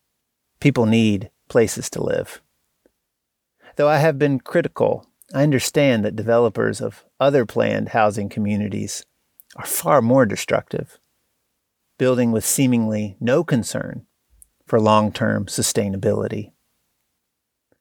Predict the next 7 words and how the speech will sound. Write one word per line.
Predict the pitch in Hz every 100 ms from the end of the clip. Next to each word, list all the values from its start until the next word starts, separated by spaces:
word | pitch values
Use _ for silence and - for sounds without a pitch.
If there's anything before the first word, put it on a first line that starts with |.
| _ _ _ _ _ _ _ -
But | 143
our | 160 185
society | 185 175 - 147 135 113 113
must | 113 117 -
foster | - 139 - - 120 110 - _ _ -
actual | 139 156 - 143 127
ecosystems | 143 139 117 101 117 - - 104 117 -